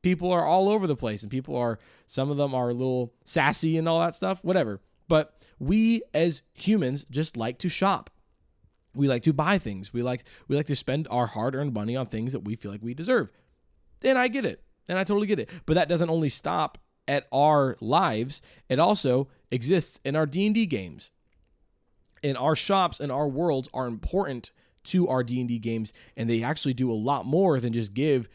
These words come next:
the characters items and equipment. A good D and D, sh-, uh, good shop in your D and D world can serve as a primary way for their party to get p-, supplies and equipment.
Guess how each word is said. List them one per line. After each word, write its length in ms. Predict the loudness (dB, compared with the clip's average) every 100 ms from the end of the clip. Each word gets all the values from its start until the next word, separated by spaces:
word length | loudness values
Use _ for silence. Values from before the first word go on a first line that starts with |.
| _
the 100 | -6
characters 480 | -2 -2 -2 -4 -6 _ _
items 480 | 0 2 2 0 -2 -4
and 120 | -4
equipment. 460 | 0 -2 -2 -10 -14 _ _ _ _ _ _ _ _ _ _ -2
A 400 | 2 4 2 0 -8 2
good 440 | 4 6 2 0 -8
D 160 | -4 -2
and 100 | -2
D, 140 | -4
sh-, 140 | -4 -4
uh, 160 | -4
good 220 | 0 0
shop 380 | 2 2 2 2 -4
in 80 |
your 100 | -4
D 120 | -2 -2
and 80 |
D 100 | -2
world 300 | -4 -6 -8 -10 -20 -20 _ -4
can 360 | 0 0 -2 -6
serve 300 | -8 -4 -2
as 80 | -2
a 80 | 0
primary 440 | 0 0 0 0
way 300 | 2 2 0
for 260 | -4 -6 -6
their 140 | -4
party 280 | -4 -4 -4
to 140 | -6 -6
get 260 | -6 -8 _ _ -4
p-, 80 | -2
supplies 500 | -4 -4 -4 -4 -6
and 80 |
equipment. 400 | -6 -4 -4 -8